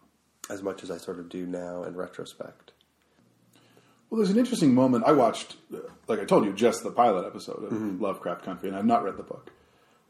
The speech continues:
Speaker 2: Um, but there's an interesting moment in that pilot episode where the main character, uh, who's a young black man just back from the war in nineteen fifties America, uh, talks about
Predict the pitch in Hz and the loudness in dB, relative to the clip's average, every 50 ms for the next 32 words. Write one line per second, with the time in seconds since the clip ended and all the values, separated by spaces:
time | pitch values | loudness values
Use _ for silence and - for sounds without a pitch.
0 | _ _ _ - 107 104 107 104 101 101 101 95 - - - _ _ _ _ _ | _ _ _ 0 2 2 4 2 2 0 -2 -4 -6 -10 -18 _ _ _ _ _
1 | _ _ _ _ _ - 117 160 147 127 156 160 151 143 123 127 127 127 123 120 | _ _ _ _ _ 0 2 4 4 6 4 4 2 2 2 4 6 6 6 4
2 | 117 113 - 139 131 120 110 101 - - - 175 147 123 107 104 98 - - 107 | 4 4 4 4 4 4 4 2 4 6 6 8 8 8 6 4 2 0 0 0
3 | 101 95 95 107 104 98 90 98 98 101 101 104 101 - - - 104 92 92 - | 0 2 2 2 2 2 0 -2 -4 -2 -4 -4 -4 -4 -4 -2 -2 -2 -2 -4
4 | - 98 90 90 90 87 87 - - - - _ _ - - _ - 92 95 95 | -4 -4 -4 -2 -4 -6 -8 -10 -16 -20 -20 _ _ -20 -20 _ -6 -4 -4 -4
5 | 92 95 101 101 92 98 95 101 101 98 92 95 98 95 92 - 98 92 90 90 | -4 -4 -4 -4 -4 -2 -2 -2 -2 -2 -2 -2 -2 -2 -4 -4 -6 -6 -6 -6
6 | 87 87 92 92 - - - 110 104 - - - - 98 90 90 90 90 95 98 | -6 -8 -10 -10 -8 -6 -4 -4 -4 -4 -8 -10 -10 -8 -8 -8 -6 -6 -6 -6
7 | 92 95 95 92 92 87 90 90 87 87 90 - 90 90 87 90 90 90 - _ | -4 -4 -2 -2 -2 -2 -2 -4 -6 -8 -10 -10 -10 -10 -10 -10 -12 -12 -14 _
8 | - - - - - 90 90 - 90 - - 90 - 98 87 90 90 95 95 90 | -16 -16 -12 -12 -12 -12 -12 -14 -12 -12 -12 -10 -10 -12 -12 -10 -10 -8 -8 -8
9 | 90 90 - 87 82 85 - _ _ _ _ _ _ _ _ _ _ _ _ _ | -10 -10 -10 -12 -14 -14 -16 _ _ _ _ _ _ _ _ _ _ _ _ _
10 | _ _ _ _ _ 104 101 104 101 98 98 95 92 92 92 98 - - _ _ | _ _ _ _ _ -4 -2 0 0 0 0 -2 -4 -6 -8 -8 -10 -14 _ _
11 | _ _ _ _ _ _ _ _ - - - 160 156 151 - 117 92 - - 101 | _ _ _ _ _ _ _ _ -10 -2 0 0 0 0 0 -2 -2 0 0 0
12 | 92 98 - - | 0 -2 -4 -8